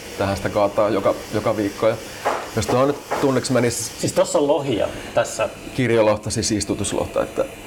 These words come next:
Speaker 1: jos tuohon nyt menis tunniksi heittelemään, niin kyllä sitä yhden lohen saisi.
Speaker 2: Ai hitto. Wow.
Speaker 1: Oli mulla maton kanssa tossa viime viikolla kiinni semmonen parin kilon lohi tossa.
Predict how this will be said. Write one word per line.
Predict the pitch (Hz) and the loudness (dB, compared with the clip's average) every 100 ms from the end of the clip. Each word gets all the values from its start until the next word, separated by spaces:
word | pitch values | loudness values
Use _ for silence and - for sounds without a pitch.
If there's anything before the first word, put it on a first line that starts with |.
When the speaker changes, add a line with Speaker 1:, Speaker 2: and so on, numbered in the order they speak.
| 101 113 | -8 -4
Speaker 1:
jos | 107 | -2
tuohon | 117 123 | 0 0
nyt | 123 | 0
menis | 131 123 | -2 0
tunniksi | 127 120 - | 0 0 0
heittelemään, | 117 110 113 107 | -2 0 2 0
niin | 107 | 0
kyllä | 107 101 | -2 0
sitä | 107 | 0
yhden | 101 98 | 2 2
lohen | 95 95 | 0 -2
saisi. | 110 110 - - - - - - - - 131 | -4 -6 -8 -10 -10 -10 -10 -10 -10 -6 0
Speaker 2:
Ai | 113 | 2
hitto. | 101 - - - - - - - - - 110 | 2 -2 -8 -8 -10 -10 -10 -10 -10 -4 -2
Wow. | 104 92 101 - - - - - | 0 0 -4 -8 -10 -10 -10 0
Speaker 1:
Oli | 131 | 2
mulla | 147 147 | 4 4
maton | 151 139 117 | 4 4 2
kanssa | 107 - | 0 -2
tossa | - - - - 117 | -6 -8 -10 -8 0
viime | 113 104 | 0 2
viikolla | 101 107 107 | 2 0 0
kiinni | 107 95 | -2 0
semmonen | 95 101 104 | -2 -2 -2
parin | 101 113 | -2 -2
kilon | 110 113 | -2 -2
lohi | 110 - - | -2 -4 -4
tossa. | - | -8